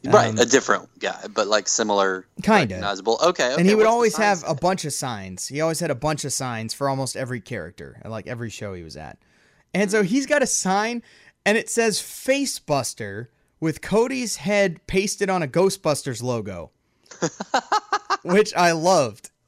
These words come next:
Speaker 2: And
Speaker 1: That's
Speaker 2: <laughs> I
Speaker 1: fantastic.
Speaker 2: thought that was great. So Cody squashes J T G.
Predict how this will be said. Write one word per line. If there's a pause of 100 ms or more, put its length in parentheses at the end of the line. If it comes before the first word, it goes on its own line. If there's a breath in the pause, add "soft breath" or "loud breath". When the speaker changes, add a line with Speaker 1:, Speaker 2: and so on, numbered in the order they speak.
(100)
Speaker 2:
And
Speaker 1:
That's
Speaker 2:
<laughs>
I
Speaker 1:
fantastic.
Speaker 2:
thought
that
was
great. (880 soft breath)
So
Cody
squashes
J
T
G.